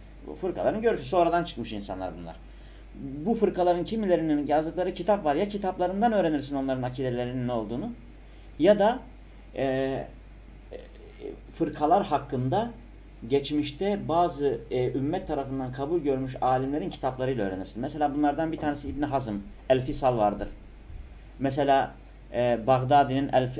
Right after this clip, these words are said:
El Farku, e, Beynel Firak vardır. İşte Ebu Hasan el-Eş'ari'nin Makalatul İslamiyin vardır vesaire. Bu tür kitaplardan öğrenirsin fırkaların görüşlerini. Tamam mı? Hatta İbn-i Teymiye bu Makalatul İslamiyin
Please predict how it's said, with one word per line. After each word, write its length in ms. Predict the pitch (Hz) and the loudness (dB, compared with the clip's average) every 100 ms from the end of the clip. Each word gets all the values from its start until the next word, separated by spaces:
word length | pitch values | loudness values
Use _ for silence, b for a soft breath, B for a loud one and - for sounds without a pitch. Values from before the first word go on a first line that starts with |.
| - | 0
El 140 | 117 120 | 2 4
Farku, 380 | 151 135 139 127 - | 4 4 0 -6 -6
e, 540 | - 120 120 113 82 117 | -2 2 2 2 0 0
Beynel 300 | 131 131 120 | 0 0 0
Firak 360 | 135 117 107 | 0 0 2
vardır. 400 | 104 101 104 - - B B B | 0 0 -4 -10 -18 B B B
İşte 320 | - - 135 127 | -12 -2 0 2
Ebu 160 | 131 127 | 2 0
Hasan 360 | 127 135 143 | -4 -2 -2
el-Eş'ari'nin 520 | 98 131 127 139 139 | -2 -2 0 0 0
Makalatul 600 | 131 123 127 127 131 131 131 | 0 0 0 2 2 0 -4
İslamiyin 600 | 101 123 120 120 139 127 | -6 -2 0 0 0 0
vardır 280 | 120 175 131 | 0 0 0
vesaire. 440 | 123 117 101 107 | 0 0 -2 -2
Bu 60 | 165 | -4
tür 140 | 131 | -6
kitaplardan 540 | - 113 - 120 131 | -4 -2 2 2 2
öğrenirsin 500 | 104 110 101 101 98 - B B | 0 0 0 -2 -6 -12 B B
fırkaların 460 | - 113 110 101 98 | -8 -6 -2 -2 -2
görüşlerini. 480 | 92 90 95 80 82 - - | -4 -6 -10 -10 -12 -16 -8
Tamam 220 | 160 220 | -2 -2
mı? 140 | 87 - - - - - B B 113 113 B B B B B | -2 -8 -16 -20 -20 -20 B B -18 -18 B B B B B
Hatta 280 | - 143 160 | -8 0 2
İbn-i 240 | 143 156 | 4 2
Teymiye 440 | 156 160 151 139 143 | 2 2 2 0 2
bu 80 | 147 | 2
Makalatul 560 | 139 139 139 151 156 | 0 0 4 4 2
İslamiyin 880 | - - 131 131 135 151 165 170 135 | -6 -2 0 0 0 2 2 0 -4